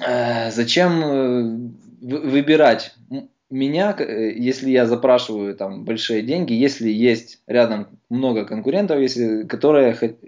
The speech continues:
могут написать текст за гораздо меньшие деньги. Вот, соответственно, я начал искать заказчиков напрямую.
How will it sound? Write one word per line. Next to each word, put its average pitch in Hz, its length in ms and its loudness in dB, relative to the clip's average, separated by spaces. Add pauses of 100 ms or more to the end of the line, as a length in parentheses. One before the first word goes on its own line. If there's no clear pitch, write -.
(160)
могут 127 380 2
написать 113 580 -4
текст - 420 -4 (120)
за 110 340 2
гораздо 120 800 0 (240)
меньшие 104 460 -2
деньги. 101 400 -8 (480)
Вот, - 200 -8
соответственно, 170 560 0
я 160 220 4
начал 143 580 0
искать 123 400 2
заказчиков 113 560 0
напрямую. 120 600 -4